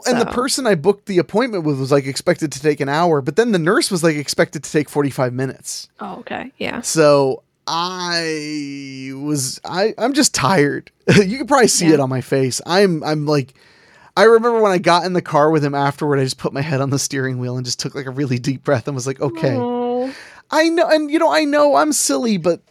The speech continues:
Speaker 1: I take, I take the care of my dogs in-, incredibly too seriously, really. Like, no healthy person would take it as seriously as I do. It's <laughs> just, I love them so much.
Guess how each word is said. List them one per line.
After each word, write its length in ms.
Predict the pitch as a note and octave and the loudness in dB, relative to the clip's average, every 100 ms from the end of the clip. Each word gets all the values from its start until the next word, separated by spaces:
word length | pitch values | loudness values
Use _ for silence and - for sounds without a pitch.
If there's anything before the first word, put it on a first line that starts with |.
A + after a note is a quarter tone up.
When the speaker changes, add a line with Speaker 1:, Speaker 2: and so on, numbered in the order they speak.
| _ - | _ -6
Speaker 1:
I 140 | G#3+ | -4
take, 480 | B3 - C#4+ A3 _ _ - | -4 -2 -4 -4 _ _ -4
I 140 | G#3+ | -2
take 340 | A3+ - C4+ - | -2 -2 -4 -4
the 100 | D4 | -10
care 360 | - G#3 G3+ | -4 -2 0
of 100 | G3+ | 0
my 200 | F3 E3+ | -2 -2
dogs 400 | D3+ D#3 D#3 C#3+ | 0 4 4 2
in-, 180 | D3 C#3 - | -6 -8 -6
incredibly 600 | E3 - F#3+ F3+ D#3+ D#3+ | -8 0 2 2 0 -4
too 220 | - C#4+ | 2 2
seriously, 600 | - D3 C#3 B2 - - - | 2 -4 -6 -8 -12 -16 -8
really. 340 | D3 C3+ B2 | -4 -4 -4
Like, 260 | B2+ C3+ - - - _ - | -4 -4 -6 -20 -20 _ -4
no 540 | D#3 A3 A#3 G#3 - - | 4 6 6 2 -4 -6
healthy 400 | D#3 F3+ F3 C#3+ | 2 2 2 -4
person 460 | - D3 C3 C3+ | 0 0 0 -2
would 140 | C3 - | -4 -4
take 240 | C3+ A#2 | -6 -4
it 80 | B2+ | -6
as 100 | B2 | -6
seriously 560 | - A#2+ - C3+ G2+ | -6 -8 -8 -8 -8
as 100 | E2 | -10
I 200 | - - | -10 -10
do. 120 | F2 - - _ - - - _ _ _ _ _ - | -12 -14 -20 _ -20 -20 -20 _ _ _ _ _ 2
It's 240 | F3+ F3 | 2 4
<laughs> 0 | |
just, 520 | - A#3+ A3 F#3 - - - - | 2 0 2 0 0 -10 -18 0
I 140 | G3 | 4
love 340 | G3+ G3 A#3+ G#3+ | 6 6 4 4
them 320 | G#3+ G3 F#3 | 2 2 -2
so 380 | - - G#3+ G3+ | -6 0 4 4
much. 600 | G3 E3 E3 - - - | 4 2 0 -4 -10 -10